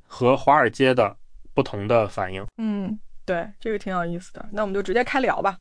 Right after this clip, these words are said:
Speaker 1: 我们先来聊一聊华尔街和经济学家们为什么对米兰的这个大幅降息的提议反应这么冷淡。
Speaker 2: 就是因为米兰他的这个首场重要的政策演讲当中提到了，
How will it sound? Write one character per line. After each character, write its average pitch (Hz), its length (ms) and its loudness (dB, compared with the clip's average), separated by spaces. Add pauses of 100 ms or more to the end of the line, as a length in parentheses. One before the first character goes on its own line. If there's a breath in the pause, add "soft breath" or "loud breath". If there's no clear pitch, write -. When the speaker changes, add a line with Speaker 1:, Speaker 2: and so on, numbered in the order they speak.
(100)
Speaker 1:
我 123 80 -6
们 127 100 4
先 208 140 6
来 190 140 8
聊 143 240 6
一 - 20 6
聊 113 340 6 (280)
华 - 200 4
尔 156 120 6
街 151 180 4
和 139 140 6
经 175 180 6
济 160 80 8
学 120 140 6
家 131 180 6
们 123 200 2
为 180 200 8
什 107 180 -6
么 127 240 4
对 139 240 6
米 110 200 2
兰 104 200 -2
的 123 120 4
这 131 120 4
个 110 140 6
大 135 260 2
幅 117 220 -4
降 123 260 2
息 135 460 4
的 110 240 6
提 - 300 -4
议 131 260 6 (520 soft breath)
反 98 200 0
应 117 80 0
这 208 80 6
么 202 80 6
冷 113 160 0
淡。 107 180 -6 (460)
Speaker 2:
就 403 140 4
是 269 400 6
因 277 100 0
为 349 100 8
米 262 140 6
兰 175 180 4
他 302 280 4
的 302 100 6
这 233 100 0
个 220 120 4
首 202 360 0
场 151 400 2 (320 soft breath)
重 330 280 4
要 214 180 6
的 170 100 0
政 254 220 0
策 220 140 0
演 175 200 0
讲 202 200 0
当 185 120 -2
中 202 200 -2
提 180 340 -8
到 285 300 6
了， 156 280 0